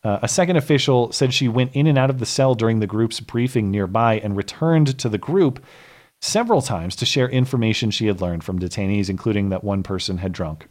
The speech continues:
from a toilet. She also offered this weird quote. According to this report, she said, quote, "Something under her breath, she said, 'Oh, all these guys in here are gonna fuck me.' The agents are standing there behind the computers.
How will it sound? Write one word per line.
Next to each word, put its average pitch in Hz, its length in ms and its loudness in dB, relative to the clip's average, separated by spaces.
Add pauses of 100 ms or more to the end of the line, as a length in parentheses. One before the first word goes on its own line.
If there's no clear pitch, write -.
from 101 180 -4
a 90 60 -4
toilet. 139 580 2 (880)
She - 200 -2
also 214 280 2
offered 147 360 2
this 123 180 0
weird 117 420 2
quote. 117 480 2 (600)
According 151 380 4
to 143 100 2
this 123 200 2
report, 110 300 0
she 110 140 -2
said, 107 420 0
quote, 104 340 0 (200)
"Something 202 560 0
under 165 320 2
her 143 140 2
breath, 113 460 0
she - 160 -4
said, 110 320 2 (280)
'Oh, 131 200 6
all 139 240 4
these 151 220 2
guys 127 320 2
in 117 80 4
here 110 220 2
are 101 120 -2
gonna 104 160 0
fuck - 360 -2
me.' 92 240 -6 (480)
The 123 120 -2
agents 143 460 2
are 139 100 0
standing 147 520 2
there 120 160 4
behind 135 400 0
the 135 80 0
computers. 113 560 0